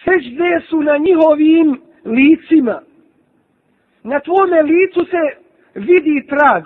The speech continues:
ostaje trag pokornosti Allahu te bareke ve taala. Kao što se vidi trag nepokornosti Allahu te bareke ve taala.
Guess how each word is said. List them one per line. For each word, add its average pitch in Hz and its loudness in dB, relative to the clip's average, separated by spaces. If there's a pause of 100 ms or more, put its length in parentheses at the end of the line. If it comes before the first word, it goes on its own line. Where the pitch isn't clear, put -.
(160)
ostaje 302 -2 (680)
trag 285 2
pokornosti 320 -2
Allahu 269 0
te 247 -2
bareke 233 -2
ve 208 -4
taala. 180 -8 (480)
Kao 302 2
što 311 -6
se 320 -10
vidi 311 -2
trag 311 0
nepokornosti 302 -2 (180)
Allahu 254 0
te 233 -6
bareke 214 -2
ve 190 -2
taala. 170 -6